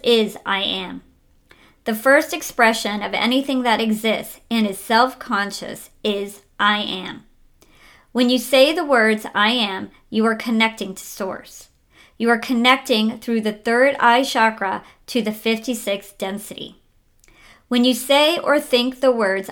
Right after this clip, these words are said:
"I am," you are activating your third eye chakra and your pineal gland. The power of "I am" is real. It is the highest expression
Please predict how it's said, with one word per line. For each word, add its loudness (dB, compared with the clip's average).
"I 2
am," -4
you 0
are 2
activating 2
your -4
third 2
eye 2
chakra -4
and -2
your -4
pineal -10
gland. -14
The 4
power 8
of 4
"I 6
am" -4
is 0
real. -8
It 4
is 6
the 0
highest 4
expression -2